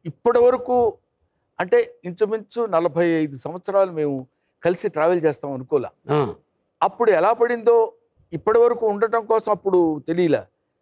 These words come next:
Speaker 1: నేనంటే చాలా, చాలా, చాలా ఇష్టం.
Speaker 2: ఉమ్.
Speaker 1: "మేస్టారు, మేస్టారు, మేస్టారు" అంటూ తిరిగేవాడు. బోల్డంత మాస్టర్లు, ఆ, అత్తిల్లో ఉన్నా,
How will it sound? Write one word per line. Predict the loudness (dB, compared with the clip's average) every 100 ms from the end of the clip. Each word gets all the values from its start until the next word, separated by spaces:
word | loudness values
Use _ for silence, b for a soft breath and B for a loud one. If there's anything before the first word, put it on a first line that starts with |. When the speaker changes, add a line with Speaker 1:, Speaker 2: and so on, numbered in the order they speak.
| -2
Speaker 1:
నేనంటే | -2 0 -2 -2
చాలా, | -2 0 0 -2 -8
చాలా, | -10 -10 -6
చాలా | -4
ఇష్టం. | -4 -8 -18 _ -10
Speaker 2:
ఉమ్. | -8 -8 _ _ _ _
Speaker 1:
"మేస్టారు, | -18 -4 -2 -2
మేస్టారు, | -4 -6 -8 -10
మేస్టారు" | -8 -6 -4 -6
అంటూ | -6
తిరిగేవాడు. | -10 -6 -4 -6 -12 _ _ 0
బోల్డంత | 2 2 -2
మాస్టర్లు, | -2 -4 -2 0 -2 -2 -6 -6 -12 _ _ _
ఆ, | -2 2 0 -2 -6
అత్తిల్లో | -2 2 2
ఉన్నా, | 0 -2 -6